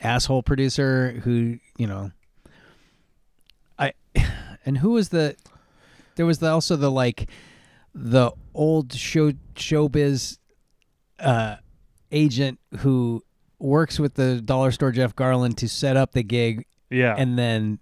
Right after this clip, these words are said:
Speaker 1: that kid just never answers the phone. Like, I actually appreciated that dynamic of it being, like, so far out of dollar store Jeff Garlin's hands that he, like, builds the whole thing, and then it turns out that he's not even gonna get the opportunity to,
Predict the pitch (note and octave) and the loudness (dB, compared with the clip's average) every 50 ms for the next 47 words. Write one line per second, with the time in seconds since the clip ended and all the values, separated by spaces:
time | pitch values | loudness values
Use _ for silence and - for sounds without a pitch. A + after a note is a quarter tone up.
0 | - - A2+ B2 A2+ - - C#3+ B2+ G#2+ G2 A2 G2+ - A#2+ A2+ G2+ G#2 G#2 G#2+ | -6 -2 -2 0 0 0 2 2 2 2 2 0 -2 0 0 0 0 0 0 0
1 | G#2+ G2+ - G#2+ F#2+ G2+ G#2 - A#2+ A2+ G#2 A2 A#2+ - B2+ C#3+ D#3+ E3 - - | 0 0 0 -2 -2 -2 -2 -2 0 0 0 0 -2 0 0 0 0 0 0 0
2 | D3+ F3 E3+ - - F#3+ C#3+ A2 - - - F3 F#3 - - F3 D3+ C#3 B2 A#2+ | 0 0 0 0 0 0 0 0 -2 -2 0 0 2 2 2 0 0 0 0 -2
3 | G#2+ G2 B2 A#2+ B2+ - - G2+ B2 A#2 A2 G#2 G#2+ A2 A2+ A#2 A2+ A2 G#2+ - | -2 -2 -2 -2 -2 -2 -2 0 2 2 2 2 2 2 2 2 2 0 0 -2
4 | - A#2 G#2+ G#2+ G#2 - G#2 B2 B2 B2 A#2 A2 G#2+ G#2 G#2 G2+ G2 F#2 - - | 0 0 0 0 -2 -2 -2 0 2 2 2 0 0 -2 -2 -2 -2 -2 -4 -8
5 | - - - - - - - - _ - - - - - D3+ D3 C#3 C3 - D3 | -20 -20 -20 -20 -20 -20 -20 -20 _ -14 -12 -8 -4 -2 0 0 0 0 0 -2
6 | C#3 C3 B2 A2 A2+ A#2+ A#2+ A#2 A#2 A2 G#2+ G#2+ G2 - - - - _ _ _ | -2 -2 -2 -2 -2 -2 0 0 0 0 0 -2 -6 -8 -14 -20 -20 _ _ _
7 | _ _ _ - C3 B2+ B2+ B2+ A2+ - - B2 A2+ G#2 B2+ A#2 - - B2 A2+ | _ _ _ -2 0 0 2 2 0 0 0 -2 0 0 -2 -2 0 0 0 0
8 | A2 G#2+ G#2 F#2+ - - B2 A#2 A2 G#2 G2 F#2 G#2+ G2+ F#2 A2+ A2 G#2+ F#2 G#2+ | 0 -2 -2 -2 0 0 2 2 2 0 -2 -2 -4 -2 -2 -2 -2 -4 -4 -6
9 | G2+ F#2+ F#2 - - _ _ _ _ _ _ _ _ _ _ _ _ - - C3 | -8 -8 -10 -12 -18 _ _ _ _ _ _ _ _ _ _ _ _ -4 -2 0
10 | B2+ A#2+ - - A2+ A#2+ A2 - - B2 A2+ A2 G#2+ G#2 G2+ G2+ G2 F#2 - A2+ | 0 0 -2 -2 0 0 0 0 0 0 0 0 -2 -2 -2 -4 -6 -6 -4 -4
11 | A2+ G#2+ G2 G2+ G2 F2+ - G2 G2 F#2 F2 G2+ G2 F#2+ G2 F#2+ F#2 F#2 F#2 F2+ | -4 -2 -4 -4 -6 -6 -6 -6 -6 -6 -6 -6 -4 -4 -4 -4 -6 -8 -10 -12
12 | F2 - F#2+ F#2 F#2 F2+ F#2 G#2 F#2 - - G2 F#2 F#2 - - F#2+ - A#2 G#2 | -12 -12 -12 -14 -10 -8 -6 -6 -6 -6 -8 -8 -6 -6 -6 -6 -6 -4 -4 -4
13 | F#2+ F#2+ F#2 F#2 F2+ F2 F2 E2+ | -4 -6 -10 -12 -14 -14 -16 -18